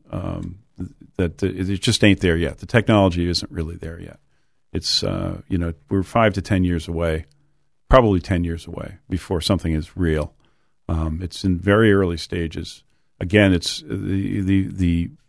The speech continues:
the goal of full autonomy is level, is considered to be level five. Uh, what's available today is level two point five. So we're a long way away from actually getting there. Um, I'm not saying it isn't coming. There'll come a day when it happens, but we're a long way away.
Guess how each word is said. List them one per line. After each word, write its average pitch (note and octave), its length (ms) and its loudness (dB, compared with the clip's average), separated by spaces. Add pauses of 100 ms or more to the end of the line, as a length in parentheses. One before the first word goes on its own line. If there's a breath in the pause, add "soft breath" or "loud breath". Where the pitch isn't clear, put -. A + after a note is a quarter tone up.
(120)
the F#2 140 -2
goal A#2 340 6
of - 60 2
full A2 300 4
autonomy F#2+ 500 4
is E2 300 -2
level, F#2+ 300 2
is E2+ 100 -10
considered F2 420 2
to E2 60 -8
be E2 80 0
level F2 300 0
five. F2 540 2 (500 soft breath)
Uh, E2+ 200 0
what's G2 240 4
available G#2 340 8
today F#2 260 4
is E2+ 120 2
level F2+ 260 2
two G#2+ 200 2
point F2 260 0
five. D#2+ 500 -6
So - 200 -2
we're F2 240 2
a F#2 200 0
long G#2 340 8
way F#2 180 4
away E2+ 300 0
from E2 220 -4
actually E2+ 360 -4
getting F2 320 -2
there. F2 220 -4 (500)
Um, E2 480 -4
I'm F#2+ 160 4
not G2+ 180 6
saying F#2 220 4
it F2 100 4
isn't E2+ 220 2
coming. A2+ 420 4 (100)
There'll E2+ 160 -2
come - 280 6
a A2+ 60 8
day F2+ 180 2
when F2+ 160 -2
it E2 120 -8
happens, E2+ 440 -4
but - 160 -8
we're E2+ 140 -6
a D#2+ 60 -4
long G2 300 0
way F2+ 160 0
away. E2 360 -2